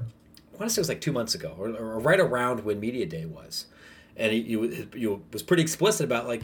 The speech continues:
yeah, you know, the Pac-twelve presidents, the Pac-twelve institutions are tampering with our schools, and they're reaching out to our schools, and they're, they're, they're, and they're trying to get them to leave, and they're trying to sow this instability. Just for,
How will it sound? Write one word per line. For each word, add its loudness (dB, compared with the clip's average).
yeah, 2
you 0
know, 6
the 6
Pac-twelve 4
presidents, 6
the -6
Pac-twelve 4
institutions 4
are 2
tampering 0
with -2
our 0
schools, -8
and 0
they're 4
reaching 4
out 4
to 6
our 6
schools, 2
and -8
they're, -4
they're, -4
they're, -8
and -8
they're -4
trying 2
to 2
get 2
them 2
to -8
leave, -2
and -8
they're -6
trying -6
to -6
sow 0
this -8
instability. -8
Just 4
for, 2